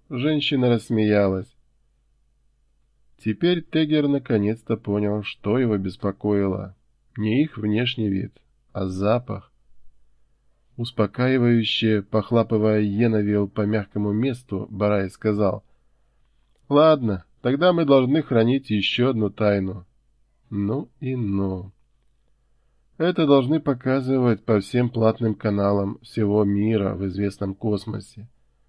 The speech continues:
Конечно, это было зарегистрировано. Сколько ощущений уже на самом деле зарегистрировано глазами паутины.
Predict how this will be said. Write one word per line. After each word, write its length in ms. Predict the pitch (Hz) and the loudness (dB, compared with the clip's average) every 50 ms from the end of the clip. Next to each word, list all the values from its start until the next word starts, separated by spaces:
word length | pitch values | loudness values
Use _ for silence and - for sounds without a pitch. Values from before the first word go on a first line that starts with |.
| _ _ _ _ _ _ _ _ _ _ _ _ _ _ _ | _ _ _ _ _ _ _ _ _ _ _ _ _ _ _
Конечно, 760 | - 127 127 131 131 123 - 131 123 120 120 117 113 107 98 - _ _ _ _ _ _ _ _ _ _ _ _ _ _ _ - | -4 -2 0 0 0 -2 -2 0 2 4 4 4 2 -2 -4 -10 _ _ _ _ _ _ _ _ _ _ _ _ _ _ _ -4
это 280 | 117 117 - 120 113 | -4 -4 -2 -2 -2
было 320 | 107 107 117 113 113 113 107 | 0 2 2 4 4 4 2
зарегистрировано. 1500 | 98 104 113 113 117 117 117 120 120 - - - 180 190 175 135 113 104 104 104 101 101 98 98 98 98 92 92 87 _ _ _ _ _ _ _ _ _ _ _ _ _ _ _ _ _ _ _ _ _ _ _ _ _ _ _ | 2 0 0 2 2 2 2 0 -4 -4 -6 -4 -2 0 2 2 2 2 2 2 0 0 0 0 -2 -2 -4 -8 -12 _ _ _ _ _ _ _ _ _ _ _ _ _ _ _ _ _ _ _ _ _ _ _ _ _ _ _
Сколько 380 | _ - - 170 165 - 160 151 | _ -6 -4 -4 -2 0 0 -2
ощущений 580 | 147 - - 147 143 - - 139 113 104 104 | -2 0 -2 -4 -2 -2 -2 0 0 0 0
уже 180 | 98 98 101 107 | -2 -2 -2 -2
на 120 | 104 104 | -2 -4
самом 380 | - - 110 104 104 104 104 104 | -4 -4 -4 -2 -2 -2 -2 -2
деле 280 | 104 135 147 143 131 | 0 2 2 2 2
зарегистрировано 1000 | 107 101 110 107 110 104 110 107 98 - - 131 147 143 131 120 113 110 107 104 | 2 2 2 2 2 2 0 -2 -4 -2 0 2 4 4 4 4 2 2 2 2
глазами 460 | 98 104 110 113 113 117 123 113 113 110 | 2 2 2 2 2 2 0 0 0 -2
паутины. 760 | - - 127 131 131 131 - - 123 107 101 95 92 95 | -2 -2 0 0 0 -2 0 0 2 2 2 0 -4 -6